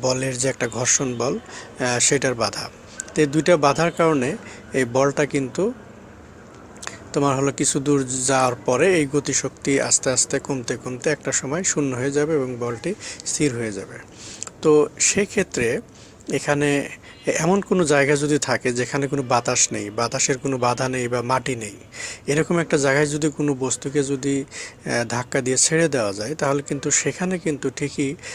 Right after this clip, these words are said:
ওই বস্তুটি, আহ, চলতে থাকবে, অনন্তকাল ধরে গতিশীল অবস্থায় থাক-, মানে চ-, চলতে থাকবে।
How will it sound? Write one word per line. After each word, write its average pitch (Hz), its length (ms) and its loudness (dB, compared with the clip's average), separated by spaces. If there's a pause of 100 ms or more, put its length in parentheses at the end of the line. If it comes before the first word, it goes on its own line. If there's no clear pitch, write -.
(160)
ওই 151 100 4
বস্তুটি, 139 600 0 (500)
আহ, 117 720 -2 (500)
চলতে 160 280 4
থাকবে, 110 380 -6
অনন্তকাল 156 720 2
ধরে 131 260 0
গতিশীল 139 420 0
অবস্থায় 117 340 0
থাক-, - 380 -6
মানে 120 360 -6
চ-, - 80 -4 (160)
চলতে 147 260 4
থাকবে। 113 300 -10